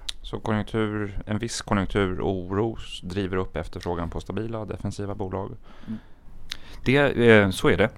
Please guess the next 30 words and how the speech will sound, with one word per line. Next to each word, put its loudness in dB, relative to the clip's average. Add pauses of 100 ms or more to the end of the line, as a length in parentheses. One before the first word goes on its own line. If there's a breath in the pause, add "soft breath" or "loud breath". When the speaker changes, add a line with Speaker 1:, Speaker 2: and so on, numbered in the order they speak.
(100)
Speaker 1:
Ja. 0
Speaker 2:
Och 4
sedan 4
är 6
det 2
också 0
så -2
att -4
det 0
är 0
ganska 0
svårt 0
att 0
hitta 0
avkastning 0 (340 soft breath)
på -2
marknaden 2
idag. -2 (140)
Speaker 1:
Ja, -2
just -4
det. -2
Speaker 2:
Och 0 (180)
med, 4
med, 0
till 4
låg 2
risk. -4
Speaker 1:
Just -4
det. -6
Speaker 2:
Eh. -8